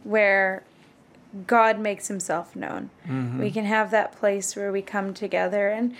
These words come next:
Speaker 1: it doesn't have to be flashy. I imagine this altar that Abram builds might just be a, you know, a few stones sitting, <laughs> you know,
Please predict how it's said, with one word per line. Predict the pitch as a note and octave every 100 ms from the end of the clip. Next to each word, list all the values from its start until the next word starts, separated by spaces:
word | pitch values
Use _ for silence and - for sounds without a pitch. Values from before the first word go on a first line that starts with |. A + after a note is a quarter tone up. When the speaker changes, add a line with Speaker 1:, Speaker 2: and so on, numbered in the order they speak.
| - - - - _ _
Speaker 1:
it | C#4 C4
doesn't | F4+ D4+
have | A3+
to |
be | A3+
flashy. | G#3+ A3 G3 - G#3+
I |
imagine | D#4+ E4 C4 A#3 A3+ G#3+ - _ _ _ - - - - -
this | A#3
altar | - B3 A#3+ B3 B3 A3+
that | A3+ G#3 - - - - -
Abram | A#3 A3 G#3+ G#3 G3
builds | G#3 F#3+ F3+ G3 - - _ _ -
might | A#3 A3
just | A3 -
be | A3+ F#3+
a, | E3+ F#3+ - _ _ -
you | - A3 G#3+
know, | F#3+
a |
few | F#3 G#3
stones | - - G#3+ G3 F#3 F#3 - -
sitting, | - - A3+ D4 D4+ -
<laughs> | -
you | D#4+ D4
know, | A3 A3